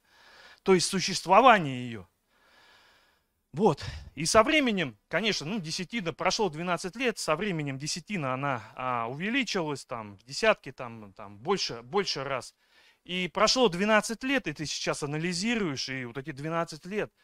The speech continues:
я и моя семья, они верны в этом, верны в десятине. И первое, конечно, что мы делаем, а, уже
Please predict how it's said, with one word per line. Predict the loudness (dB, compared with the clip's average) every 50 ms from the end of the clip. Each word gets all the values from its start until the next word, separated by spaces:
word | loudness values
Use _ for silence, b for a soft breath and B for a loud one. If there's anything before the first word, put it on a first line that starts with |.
| _ _
я | -8 2 2 2 4
и | 2
моя | 0 -2 -2 -2 -2
семья, | -4 -4 -6 -8 -6 -2 2 4 6 6 6
они | 4 2 -2 -4 -6
верны | -4 2 2 2 2 2 -4 -10 -12 _ _ _ _
в | -8 -8
этом, | -8 -8 -8 -14 _ _ _ _ _ _ _ _ _ _ _ _ _
верны | _ 0 0 0 0 -4
в | -6
десятине. | -8 -10 -10 -10 -12 _ -14 -14 -14 -16 _ _ _ _ _ _ _ _ _ _ _ _ _ _ _ _ _ -20 B B B B B B
И | -2
первое, | 2 6 8 10 10 10 10 10
конечно, | 8 4 4 4 2 2 0
что | -2 0 0 2
мы | 2 2 0
делаем, | 2 4 8 8 8 8 8 4 0 -4 _ _ _ _ _ _ _ _
а, | -4 0 0 0
уже | 0 0 -2 -4 -2 -2 -2 -2 -4 -8 -14